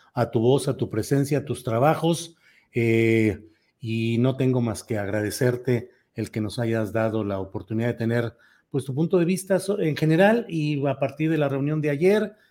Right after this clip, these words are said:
y bueno, pues, agradecerte a reserva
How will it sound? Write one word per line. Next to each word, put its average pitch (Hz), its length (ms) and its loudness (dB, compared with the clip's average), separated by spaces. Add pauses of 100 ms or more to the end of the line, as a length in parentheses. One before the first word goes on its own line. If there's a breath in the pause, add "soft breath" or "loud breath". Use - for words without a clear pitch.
(200 soft breath)
y 123 120 -2
bueno, 127 360 2
pues, - 340 -6 (300)
agradecerte 120 800 0
a 123 60 2
reserva 120 560 -2